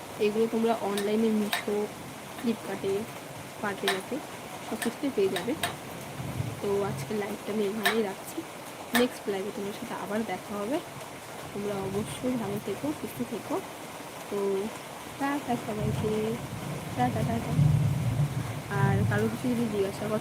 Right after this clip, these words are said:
থাকে অবশ্যই তোমরা, আহ, আমার পেজটা, আহ, একটু ফলো করে রাখবে। আমার পেজে গিয়ে একটু অবশ্যই আমার চ্যানেলটা সাবস্ক্রাইব করে রেখো। আর আমার প্রীতি দাস বলে Facebook-এ, আহ, হচ্ছে আমার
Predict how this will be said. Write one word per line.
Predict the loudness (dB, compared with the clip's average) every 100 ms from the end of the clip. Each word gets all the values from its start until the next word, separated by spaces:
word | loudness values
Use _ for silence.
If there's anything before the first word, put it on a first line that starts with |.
| 0
থাকে | 0 2 2
অবশ্যই | 2 2 0 0
তোমরা, | 0 0 0
আহ, | -2 -8 -8 -10 -4 0 0 0 -2 0
আমার | 0 2 2 2 2
পেজটা, | 6 6 4 0 2
আহ, | 4 2 0 -2 -2 -2 -2
একটু | -4 -2 4 4 2 -4 -8 -8 -8 -10 -10 -4
ফলো | 2 2 2
করে | 2 2
রাখবে। | 0 -2 -2 -4 -4 -10 -10 -10 -10 -4
আমার | -2 0 2
পেজে | 6 6 6 4 4 0
গিয়ে | -2 0
একটু | 0 0 -2
অবশ্যই | -2 -2 0
আমার | 0 0
চ্যানেলটা | -2 -2 -4
সাবস্ক্রাইব | -4 -6 0 0 2
করে | 2
রেখো। | 2 0 -2 -4 -4
আর | -4
আমার | -2 -2 0
প্রীতি | 0 0 0
দাস | 0 -2 -2
বলে | -2 -2 -2 -6 -10 -10 4
Facebook-এ, | 6 6 4 4 4
আহ, | 4 2 0 0 -2 -2
হচ্ছে | -4 -4 -4 -4 -4 -6 -6
আমার | -4